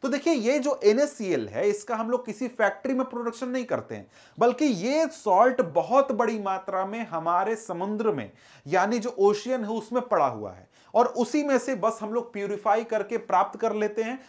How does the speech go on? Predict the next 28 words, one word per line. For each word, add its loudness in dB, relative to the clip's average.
साफ 2
सुथरा 0
करके 0
अपने 0
घर -4
में -6
ले -2
आते 0
हैं -10
और -4
यूज़ -4
करते -14
हैं। -20
तो 0
यहां 4
पर 2
यही 0
कहता 4
है 4
कि -4
sea -6
water 4
contains -4
many 0
salt 6
dissolved 0
in -8
it। -12